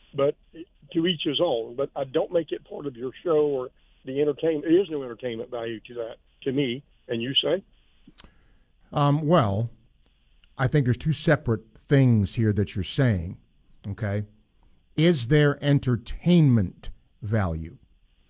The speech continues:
Speaker 2: Yes, there is entertainment value, Butch. I think media people would say it tells a good story,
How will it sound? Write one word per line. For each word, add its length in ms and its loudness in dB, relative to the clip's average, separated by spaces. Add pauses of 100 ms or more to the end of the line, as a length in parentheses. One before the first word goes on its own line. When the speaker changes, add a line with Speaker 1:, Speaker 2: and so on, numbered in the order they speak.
(360)
Speaker 2:
Yes, 540 0
there 340 2
is 380 4
entertainment 680 0
value, 520 0 (140)
Butch. 360 -2 (320)
I 100 -4
think 360 -2 (100)
media 400 4
people 420 0
would 180 -2
say 560 0 (520)
it 300 -4
tells 480 2
a 80 0
good 240 2
story, 560 0